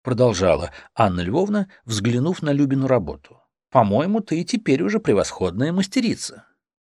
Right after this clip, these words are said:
"Он хочет мне открыть магазин". "Он?" "Позволь мне тебе сказать, что этот твой он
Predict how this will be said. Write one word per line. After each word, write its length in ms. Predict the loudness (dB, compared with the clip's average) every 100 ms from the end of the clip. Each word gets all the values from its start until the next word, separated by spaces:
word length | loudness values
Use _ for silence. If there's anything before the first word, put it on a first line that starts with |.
| _
"Он 180 | -2 -2
хочет 380 | -2 -6 -4 -4
мне 200 | -2 -4
открыть 480 | -4 -8 -4 -4 -4
магазин". 600 | -4 0 0 -2 -6 -10 _ -6
"Он?" 400 | 0 2 0 -6 _ _ _ _ _ 2
"Позволь 400 | 2 4 0 0
мне 180 | 0 -2
тебе 220 | -2 -4
сказать, 640 | -4 -4 0 0 -2 -8 _ _
что 320 | -10 -4 -2
этот 360 | 0 0 0 -2
твой 400 | -4 0 -2 -2
он 400 | 0 2 2 -2